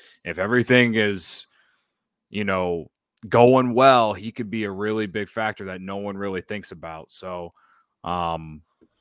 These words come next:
yeah, I don't know, man. It's, uh, I don't know. I,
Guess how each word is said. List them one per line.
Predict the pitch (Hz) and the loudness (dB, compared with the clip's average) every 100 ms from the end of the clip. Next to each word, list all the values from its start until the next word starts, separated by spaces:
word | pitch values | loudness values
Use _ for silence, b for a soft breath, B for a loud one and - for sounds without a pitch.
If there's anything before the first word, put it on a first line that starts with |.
| _ - | _ 2
yeah, | 180 156 | 6 6
I | 131 | 6
don't | 90 | 2
know, | 82 | -6
man. | 80 87 92 | -10 -10 -6
It's, | 107 - - | -6 -4 -4
uh, | 117 110 104 90 90 _ _ _ _ _ _ _ _ - - _ _ _ - | -2 -2 -4 -6 _ _ _ _ _ _ _ _ _ -20 -20 _ _ _ -14
I | 117 | -10
don't | 101 | -10
know. | 82 85 104 - | -10 -14 -14 -6
I, | 113 107 | -2 -4